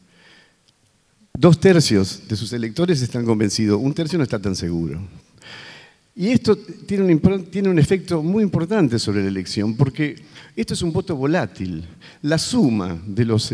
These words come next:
electores, ahora lo vamos a ver, la suma de los electores que están dudando de votar a quien dicen que van a votar, da veintiuno punto ocho, o sea, uno de cada cinco electores que dice que va a votar por alguien,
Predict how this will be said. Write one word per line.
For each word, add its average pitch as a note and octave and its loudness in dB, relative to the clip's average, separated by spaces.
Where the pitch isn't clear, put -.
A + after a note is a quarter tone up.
electores, B2 -2
ahora B2+ -2
lo C#3+ 0
vamos C#3+ 4
a C#3+ 0
ver, D3+ 0
la B2 0
suma F#3 -2
de E3 -2
los C#3+ -4
electores B2 -2
que D3 -6
están F#3 0
dudando E3 2
de A#2+ 2
votar A#2 -2
a A2 -4
quien A2 -2
dicen C3+ 0
que A#2 -2
van C3+ 0
a B2+ 2
votar, A2+ -2
da D#3+ 0
veintiuno D#3 0
punto C#3 4
ocho, F#2 0
o A2+ 0
sea, A2 0
uno F3+ 2
de B2+ 2
cada B2 -4
cinco D#3 0
electores A#2 -2
que G#2+ -6
dice C#3 0
que A#2+ -2
va A#2+ 0
a - -4
votar B2 -6
por B2 0
alguien, F3 0